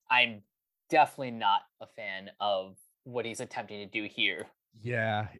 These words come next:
Speaker 2: it's very much of its time period, and I tried judging it on its own merits just through the lens of twenty twenty-two,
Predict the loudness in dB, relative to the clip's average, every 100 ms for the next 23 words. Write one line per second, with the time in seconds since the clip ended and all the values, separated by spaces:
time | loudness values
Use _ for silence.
0 | -12 -10 -10 -12 -16 -12 -6 -2 -2 -2
1 | -2 -4 -6 -14 -12 -8 -6 -8 -12 -14
2 | -16 -14 -12 -12 -14 -14 -10 -8 -6 -4
3 | -4 -8 -12 -14 -12 -10 -10 -12 -12 -6
4 | -4 -4 -8 _ _ _ -8 -8 -6 -10
5 | -10 -12 -10 -10 -10 -12 -12 -12 -12 -14
6 | -12 -10 -12 -14 -18 -18 -20 -20 _ -14
7 | -14 -18 _ _ -16 -14 -12 -12 -12 -14
8 | -18 -18 -14 -12 -10 -12 -12 -10 -10 -10
9 | -12 -8 -6 -6